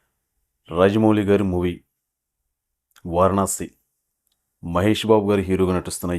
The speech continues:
ఈ చిత్రం ఈ మధ్యకాలంలో ఒక ఈవెంట్ జరుపుకొని ఎంత సెన్సేషనల్ క్రియేట్ చేసిందో మనందరికీ తెలుసు.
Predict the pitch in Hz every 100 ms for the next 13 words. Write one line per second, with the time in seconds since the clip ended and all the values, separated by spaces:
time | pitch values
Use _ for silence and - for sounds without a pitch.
0 | 85 98 101 - - 104 85 87 95 95
1 | - 87 90 82 101 104 104 95 92 80
2 | 95 98 101 87 95 90 - 92 87 98
3 | 87 87 - _ _ _ _ 87 85 113
4 | 110 - 92 95 - 110 101 107 104 98
5 | 92 92 - 87 - 117 113 87 87 92
6 | 92 - - -